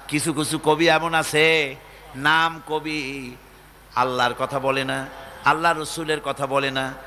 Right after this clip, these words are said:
কোরআনের কথা বলে না, হাদিসের কথা বলে না, বরং বলে, "আজান যখন শুনি,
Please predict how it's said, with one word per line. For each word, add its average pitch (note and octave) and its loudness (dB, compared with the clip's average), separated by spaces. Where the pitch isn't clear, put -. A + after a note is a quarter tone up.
কোরআনের D3+ 4
কথা F3+ 2
বলে F#3 2
না, G3+ 2
হাদিসের C4 0
কথা G3+ 0
বলে F#3 0
না, F#3 -4
বরং E3 -4
বলে, D3+ -4
"আজান D#3 4
যখন C#3 -6
শুনি, C3+ -6